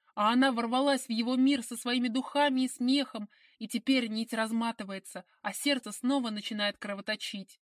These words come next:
Рикар кивнул коротко, поблагодарив за танец, развернулся резко и пошёл через зал. Он найдёт её позже,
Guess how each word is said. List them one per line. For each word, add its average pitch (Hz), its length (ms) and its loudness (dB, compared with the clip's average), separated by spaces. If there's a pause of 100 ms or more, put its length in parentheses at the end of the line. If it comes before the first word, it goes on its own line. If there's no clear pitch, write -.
(720)
Рикар 240 360 0
кивнул 277 400 4
коротко, 233 480 -2
поблагодарив 220 640 -2
за 214 140 -2
танец, 240 460 -2
развернулся 233 680 0
резко 233 320 -2
и - 20 -6
пошёл 269 320 -4
через 254 280 -2
зал. 196 400 -6 (520)
Он 269 180 4
найдёт 247 360 4
её 247 180 2
позже, 202 540 -8